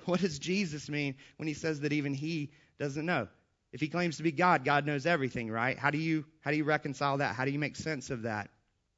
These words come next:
There's a Christian doctrine known as the doctrine of the hypostatic union, namely that two complete natures exist in the one person of Jesus, a fully divine nature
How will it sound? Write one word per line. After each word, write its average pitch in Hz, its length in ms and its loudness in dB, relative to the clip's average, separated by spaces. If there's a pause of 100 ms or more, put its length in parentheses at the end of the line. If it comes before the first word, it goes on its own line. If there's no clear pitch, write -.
(400)
There's 143 140 -2
a 160 40 -2
Christian 180 400 -2
doctrine 151 400 2
known 143 160 0
as 131 100 -6
the 127 60 -6
doctrine 143 380 0
of 139 60 -4
the 120 60 -2
hypostatic 143 680 0
union, 120 420 -2 (240)
namely 147 280 0
that 135 240 0
two 180 220 -4
complete 143 440 -4
natures 139 460 -2
exist 123 480 -6
in 131 120 -4
the 123 60 -4
one 131 260 -4
person 127 520 -8 (260)
of 120 140 -6
Jesus, 120 420 -4
a 120 60 -6
fully 156 360 -2
divine 147 460 2
nature 123 440 -2